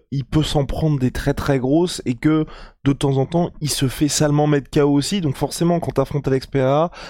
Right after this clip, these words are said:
même s'il y a le fait qu'il soit fait mettre K O par Adesanya il y a trois mois, t'as quand même une énorme appréhension. Et donc c'est vrai, à raison pour lui, hein, là, euh, ok, tu sacrifies le spectacle, mais de jouer cette sécurité-là. Et comme tu as dit, je pense qu'il s'attendait pas à ce que Pereira soit là à la fin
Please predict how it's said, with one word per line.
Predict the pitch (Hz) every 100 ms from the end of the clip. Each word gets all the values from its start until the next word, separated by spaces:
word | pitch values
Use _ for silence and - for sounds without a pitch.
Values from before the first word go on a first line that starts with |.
| -
même | 135 156
s'il | 147 160
y |
a | 156
le | 143 123
fait | 139
qu'il | 123
soit | - 127
fait | 127
mettre | 123 113
K | 131
O | 113
par | 120
Adesanya | 117 120 - 127 127
il |
y | 123
a |
trois | - 127
mois, | 131 160 - - -
t'as | 127
quand | 147
même | 151 147
une | 139
énorme | 147 156 151
appréhension. | 135 - 143 135 131 - 175
Et | 131
donc | 127 -
c'est | -
vrai, | 123 147 -
à | 123
raison | 123 143 135 151
pour | - 143 151
lui, | 165 143
hein, | 117
là, | 120 117
euh, | 107 - -
ok, | - 135 156 151
tu | -
sacrifies | - 123 - 131 127
le |
spectacle, | - 131 - 160 139
mais | 123
de | 127
jouer | 117 131 147
cette | - 131
sécurité-là. | - 131 - 131 117 120 151 - - -
Et |
comme | 120 123
tu | 120
as | 123
dit, | 143
je | -
pense | 131 -
qu'il | 123
s'attendait | - 123 131 120
pas | 110 143
à | 135
ce | -
que | 135 127 110 - -
Pereira | 139 127 123 127
soit | - 127
là | 131 135 -
à |
la | 123 120
fin | - 135